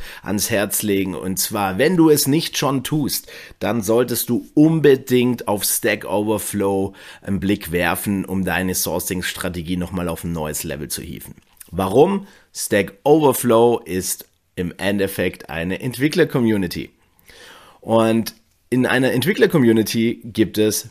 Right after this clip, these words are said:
Benutzerprofile. Und auf den Benutzerprofilen teilen einige dieser Entwickler Informationen, die ihr auf LinkedIn und Co. nicht finden werdet.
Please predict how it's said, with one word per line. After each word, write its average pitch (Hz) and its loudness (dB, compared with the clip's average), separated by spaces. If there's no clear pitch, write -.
Benutzerprofile. 143 0
Und 123 0
auf 151 4
den 170 2
Benutzerprofilen 127 2
teilen 110 0
einige 175 0
dieser 110 2
Entwickler 104 -2
Informationen, 101 -4
die 95 -2
ihr 98 -4
auf 92 -6
LinkedIn 87 -4
und 95 -6
Co. 107 -4
nicht 101 -4
finden 98 -2
werdet. 76 -8